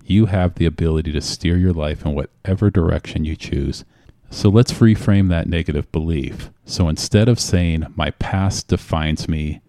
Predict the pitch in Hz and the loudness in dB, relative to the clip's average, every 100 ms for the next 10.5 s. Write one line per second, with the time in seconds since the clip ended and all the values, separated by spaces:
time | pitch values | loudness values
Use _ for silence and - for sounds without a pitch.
0 | _ _ _ 85 80 76 73 78 90 - | _ _ _ -2 0 0 -2 -2 -4 2
1 | 95 80 78 73 71 - 95 - 80 - | 2 2 0 -4 -6 0 0 0 -6 -4
2 | 76 73 - 82 80 - _ _ _ _ | -4 -4 -2 -2 -2 -8 _ _ _ _
3 | _ _ 92 107 - - - 101 98 - | _ _ 0 0 0 -6 2 6 6 4
4 | - 82 78 76 80 85 - - _ _ | 0 0 -2 -2 -2 -2 -6 -18 _ _
5 | - 85 - - 101 104 - 117 - - | -4 -4 -4 -2 0 0 0 -2 -2 0
6 | 90 87 - 82 78 - - 101 107 - | 2 2 0 -2 -2 -6 -4 -2 0 -2
7 | 123 127 - - 69 76 - _ _ 120 | -2 -2 -2 -6 -4 -6 -14 _ _ 0
8 | 127 87 76 71 - - 80 85 80 82 | 2 2 0 -4 -6 -6 -4 -2 -2 -4
9 | - 82 78 76 - - 80 73 67 - | -4 0 2 0 0 -4 -4 -4 -8 -4
10 | - 76 - 73 | -2 -2 -2 -4